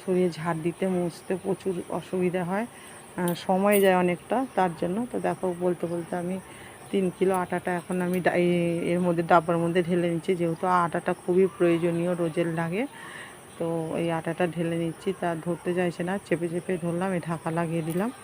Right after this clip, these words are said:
তারপরে ঢাল, ডালবো, এই ঢালবো মুসুর ডালের ডাব্বা, এই মুসুর ডাল ঢালবো, উল্টোপাল্টা বকছি। তো মুসুর ডালটাও আমার রোজই প্রায় লাগে ধরতে গেলে, বৃহস্পতিবার শনিবার বাদ দিয়ে,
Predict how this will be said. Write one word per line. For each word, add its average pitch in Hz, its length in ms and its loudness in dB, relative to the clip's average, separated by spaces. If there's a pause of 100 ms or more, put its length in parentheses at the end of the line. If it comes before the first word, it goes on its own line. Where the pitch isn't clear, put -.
(460)
তারপরে 175 440 -2
ঢাল, 170 380 0
ডালবো, 170 480 0 (520)
এই 180 80 0
ঢালবো 165 520 4
মুসুর 170 480 0
ডালের 170 420 2
ডাব্বা, 175 420 -2 (600)
এই 170 100 2
মুসুর 175 400 2
ডাল 175 240 4
ঢালবো, 175 460 0
উল্টোপাল্টা 175 480 -2
বকছি। 170 440 -2 (760)
তো 175 100 -2
মুসুর 170 460 -2
ডালটাও 180 380 2
আমার 175 240 4
রোজই 175 340 2
প্রায় 180 320 2
লাগে 170 340 -2
ধরতে 170 380 -2
গেলে, 185 240 0 (420)
বৃহস্পতিবার 180 680 4
শনিবার 170 480 0
বাদ 165 200 2 (140)
দিয়ে, 180 160 2